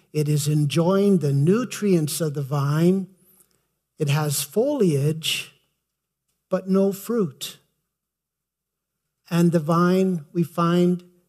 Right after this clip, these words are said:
is cut off and burnt. Read a little bit further in the Gospel of Luke, chapter six,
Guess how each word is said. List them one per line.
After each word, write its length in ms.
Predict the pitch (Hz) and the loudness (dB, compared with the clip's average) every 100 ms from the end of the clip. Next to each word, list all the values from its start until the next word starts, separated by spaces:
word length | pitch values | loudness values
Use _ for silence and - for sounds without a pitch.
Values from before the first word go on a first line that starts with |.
| _ | _
is 180 | 165 - | -6 -4
cut 300 | - 185 190 | -6 -6 -4
off 480 | 214 110 123 - _ _ _ _ _ 165 | -6 -12 -16 -20 _ _ _ _ _ -6
and 200 | 160 151 | -6 -2
burnt. 500 | 190 131 113 - _ _ _ _ _ _ _ _ _ _ _ _ _ _ _ _ _ _ _ _ _ _ _ | -2 -2 -10 -20 _ _ _ _ _ _ _ _ _ _ _ _ _ _ _ _ _ _ _ _ _ _ _
Read 300 | 147 180 175 | -2 0 2
a 40 | 175 | 0
little 240 | 185 180 | 2 2
bit 220 | 175 165 | 2 0
further 580 | - 202 202 180 175 175 _ _ _ _ _ - _ | -2 0 2 2 0 -4 _ _ _ _ _ -20 _
in 200 | - 165 | -2 0
the 80 | 160 | 0
Gospel 580 | 160 160 175 - 165 160 | -2 0 0 -2 -2 -2
of 160 | 143 151 | -2 0
Luke, 380 | 185 190 - | 2 2 -2
chapter 480 | - 160 151 - 151 | -6 -6 -6 -8 -6
six, 800 | - - 190 143 - - - - | -4 -2 -4 -4 -8 -6 -6 -10